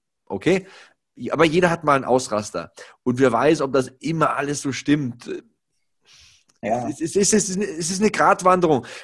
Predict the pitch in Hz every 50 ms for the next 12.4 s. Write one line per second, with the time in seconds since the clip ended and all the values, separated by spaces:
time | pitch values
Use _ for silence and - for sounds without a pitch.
0 | - - - 165 180 196 190 151 139 156 170 156 185 - - 156 131 151 151 180
1 | 190 196 190 190 190 180 170 165 175 175 185 165 151 180 180 180 160 170 170 160
2 | 151 165 165 175 165 147 156 143 165 165 165 147 151 147 160 160 151 151 139 123
3 | - - 156 170 - - - 156 156 143 - 127 151 151 151 139 135 131 - 127
4 | 135 131 135 135 131 135 147 143 143 135 123 117 113 - 135 151 175 180 - 190
5 | 160 147 160 165 160 160 160 135 135 135 131 98 127 147 147 143 135 - - 160
6 | 170 170 160 - - 127 127 - 147 160 160 - - - - - - - _ _
7 | _ _ _ _ _ 165 165 - - - 151 139 - - 170 180 190 190 - -
8 | - - - - _ _ _ - 151 185 208 214 202 196 190 190 202 208 202 190
9 | 180 175 165 170 185 185 180 175 175 170 - - - 143 151 165 170 165 135 117
10 | 113 139 151 156 156 143 139 135 127 120 117 135 151 170 170 160 147 135 131 151
11 | 170 156 143 135 - - 101 110 113 120 147 170 165 - - - 156 147 143 147
12 | 156 151 - - 139 135 127 120